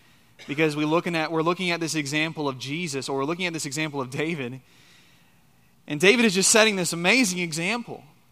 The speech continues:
of a man who's walking in integrity, and not just, not just walking in integrity, but saying, "God, look at me.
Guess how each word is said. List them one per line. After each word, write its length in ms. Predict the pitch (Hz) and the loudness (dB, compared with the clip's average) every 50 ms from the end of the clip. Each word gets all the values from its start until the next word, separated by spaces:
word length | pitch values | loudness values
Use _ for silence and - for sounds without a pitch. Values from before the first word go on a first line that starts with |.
| _ _ _ _ _ - | _ _ _ _ _ -10
of 80 | 143 | -6
a 80 | 151 160 | -6 -2
man 340 | 170 190 220 233 226 220 190 | 0 4 4 6 4 4 4
who's 300 | 190 180 165 143 - - - | 2 0 0 0 -4 -8 -10
walking 460 | - 147 175 202 220 220 - 208 196 180 | -4 2 4 6 6 4 4 0 -2 -2
in 180 | 180 175 151 - | -2 -4 -6 -8
integrity, 580 | - 175 147 - 185 196 214 196 190 165 151 143 | -8 -8 -6 -2 -2 -2 0 0 0 0 0 0
and 80 | 139 156 | 0 2
not 200 | 180 202 240 208 | 2 2 2 2
just, 180 | 208 170 - 202 214 240 233 - | -2 -2 0 -2 -2 -2 -2 0
not 260 | 190 196 233 262 160 | 4 4 4 4 4
just 260 | 143 185 233 233 - | 4 2 2 2 2
walking 340 | 190 180 170 165 - 170 160 | 2 2 2 2 0 -4 -4
in 100 | 156 156 | -4 -4
integrity, 440 | 151 135 - 160 160 160 175 175 185 | -4 -4 -2 -4 -2 -2 -2 -4 -2
but 140 | 165 165 160 | -4 -4 -4
saying, 340 | - 196 190 190 175 156 139 | -2 -2 -2 -2 -2 -2 4
"God, 380 | 175 214 233 226 214 196 160 | 6 8 10 10 10 8 8
look 260 | 165 185 262 302 - | 4 -2 -2 0 0
at 140 | 214 151 131 | -2 -2 -2
me. 380 | 135 127 117 107 - - - | -6 -14 -14 -14 -18 -20 -20